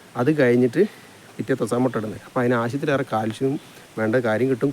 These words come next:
കോഴിക്ക് ശരീരത്തിന് ക്ഷീണം ഉണ്ടാവുകയും ചെയ്യില്ല, കുഞ്ഞുങ്ങൾക്ക് നല്ല ആരോഗ്യമുള്ള കുഞ്ഞുങ്ങളായിരിക്കും ഉണ്ടാവുക. അതാണ് ഈ ഒന്നരാടം കോഴി മുട്ടയിടുന്നതിൻ്റെ ഏറ്റവും ഉത്തമമായിട്ടുള്ളൊരു കാര്യം. അപ്പം പറഞ്ഞു വന്നതെന്ന് വെച്ച് കഴിഞ്ഞാൽ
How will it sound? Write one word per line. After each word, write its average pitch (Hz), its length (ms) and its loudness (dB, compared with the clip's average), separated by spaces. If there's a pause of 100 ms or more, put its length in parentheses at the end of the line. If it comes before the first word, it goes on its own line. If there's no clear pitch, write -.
കോഴിക്ക് 117 400 -2
ശരീരത്തിന് 117 300 -2
ക്ഷീണം 113 340 -2
ഉണ്ടാവുകയും 120 280 -2
ചെയ്യില്ല, 120 220 0 (540)
കുഞ്ഞുങ്ങൾക്ക് 120 500 2
നല്ല 113 200 -2 (200)
ആരോഗ്യമുള്ള 123 460 2
കുഞ്ഞുങ്ങളായിരിക്കും 113 520 -2
ഉണ്ടാവുക. 110 280 -2 (260)
അതാണ് 123 300 2
ഈ - 20 -6 (140)
ഒന്നരാടം 120 360 0
കോഴി 120 200 0
മുട്ടയിടുന്നതിൻ്റെ 113 420 -2
ഏറ്റവും - 280 0 (300)
ഉത്തമമായിട്ടുള്ളൊരു 113 600 -4
കാര്യം. 92 240 -12 (560)
അപ്പം 170 160 4 (680)
പറഞ്ഞു 135 220 6
വന്നതെന്ന് 151 240 4
വെച്ച് 135 100 -2
കഴിഞ്ഞാൽ 135 160 4